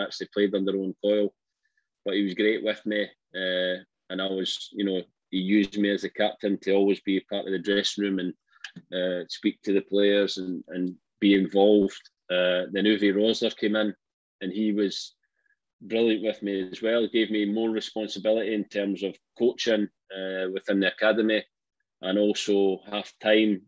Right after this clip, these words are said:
I would report. So I'd watch games for the stand and report down to him and the coaching staff at half time. So, uh, whilst I wasn't playing, I was, I was starting to, to transition into that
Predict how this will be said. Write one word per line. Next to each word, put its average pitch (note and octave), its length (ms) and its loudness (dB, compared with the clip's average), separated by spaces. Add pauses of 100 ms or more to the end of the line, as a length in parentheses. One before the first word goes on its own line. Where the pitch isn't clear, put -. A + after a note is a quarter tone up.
(160)
I F#2+ 80 -2
would F#2+ 180 -2
report. G#2 400 4
So G#2 140 2
I'd F#2+ 100 0
watch G2 240 0
games G2 300 0
for F#2+ 100 -4
the F2+ 80 -6
stand G#2 420 -2
and F#2+ 120 0
report G2+ 440 -2
down G2 200 0
to F#2 80 -8 (100)
him G2+ 80 0
and F#2+ 100 -2
the F2+ 60 -8 (100)
coaching G2+ 280 -6
staff F#2+ 360 0
at - 140 -8
half F#2+ 140 -2 (140)
time. G#2+ 200 2
So, - 180 0 (760)
uh, F#2 220 0
whilst C3 400 4
I A#2 60 4
wasn't G#2+ 460 2 (120)
playing, A2+ 320 4
I G#2 40 0
was, G2+ 380 -2
I A2 40 -6
was G#2 160 -6
starting G#2+ 520 -4
to, G2 200 2 (140)
to G2 180 -14
transition G2+ 600 0
into F#2 240 -6
that F#2+ 160 -4